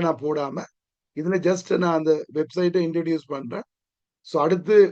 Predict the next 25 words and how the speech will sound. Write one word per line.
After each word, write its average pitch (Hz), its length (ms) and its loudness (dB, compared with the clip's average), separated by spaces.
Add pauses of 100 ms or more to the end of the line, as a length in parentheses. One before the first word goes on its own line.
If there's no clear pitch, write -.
(120)
ஒன்று 175 200 0
ரெண்டு 175 220 0
வீடியோக்கள் 175 520 -2
நான் 160 180 -6
அப்லோட் 165 320 -2
பண்றேன், 165 320 -2
எப்படி 165 320 -4
அதுல 156 240 0
இருந்து 156 200 -8 (100)
வீடியோக்கள் 147 440 -6
எடுக்கிறது 143 460 -4
அப்படின்னு. 127 360 -10
இப்ப 127 120 -6 (480)
இதுல 165 240 0
நான் 175 180 -2
பேசிக்கா 180 440 0 (220)
அந்த 156 120 -6 (100)
ஐடியாவை 175 280 -2 (120)
சொல்றேன், 156 340 -4
எப்படி 139 260 -12
வீடியோ 143 240 -8
எடுக்கிறேன்றத. 139 640 -8 (960)
So, - 140 -8
என் 151 120 -6 (300)
லென்த்தா 170 300 2